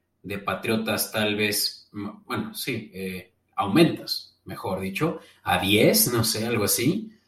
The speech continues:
y ya tienes un momio positivo, ¿no? Eh, stakes, obviamente, are higher, pero, pues, también el reward es mayor. Eh, me gustaría más que ese money line fan.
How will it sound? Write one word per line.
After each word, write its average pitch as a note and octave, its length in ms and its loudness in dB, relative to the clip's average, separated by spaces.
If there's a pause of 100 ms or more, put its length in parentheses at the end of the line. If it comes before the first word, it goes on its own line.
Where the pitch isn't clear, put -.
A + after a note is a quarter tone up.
(240)
y F#2+ 100 -8
ya G2+ 180 0
tienes G2 400 0
un G2+ 340 -2
momio G2 460 -2
positivo, F#2+ 640 -6
¿no? F#2 360 -6
Eh, F2+ 300 -10 (160)
stakes, - 640 -6 (400)
obviamente, F#2 320 -6
are F2+ 160 -4
higher, G#2 400 0
pero, F2+ 240 -2
pues, - 140 -12
también F#2 240 -6
el E2+ 80 -8
reward F2 360 -8 (800)
es F2+ 160 -10
mayor. C3 640 2
Eh, G2+ 840 0 (600)
me G2 100 -6
gustaría G2+ 300 -2
más G2+ 140 0
que A2 100 -4
ese G2+ 120 0
money G2 200 0
line G2 260 0
fan. A#2+ 320 0